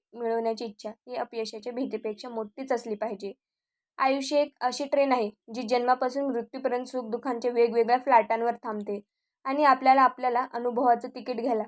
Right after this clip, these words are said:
प्रत्येक स्टेशनवर उतरायला भागच पाडत असते. स्वामी भक्तांनो, त्याआधी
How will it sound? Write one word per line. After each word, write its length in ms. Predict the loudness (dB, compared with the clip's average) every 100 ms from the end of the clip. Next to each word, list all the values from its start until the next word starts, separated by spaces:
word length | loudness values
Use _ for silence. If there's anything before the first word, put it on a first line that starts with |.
| -6
प्रत्येक 340 | -6 -4 -8
स्टेशनवर 420 | -6 -6 -4 -6
उतरायला 440 | -6 -4 -2 0 -2 -8 -6
भागच 380 | 0 2 0 0
पाडत 320 | -2 -2 -8
असते. 340 | -14 -12 -14 -14 _ _ _ _ _ _ _ _ _
स्वामी 320 | -8 -4 -2 0
भक्तांनो, 440 | -2 -2 -8 -8 -14 _ _ _
त्याआधी 420 | 2 4 4 -2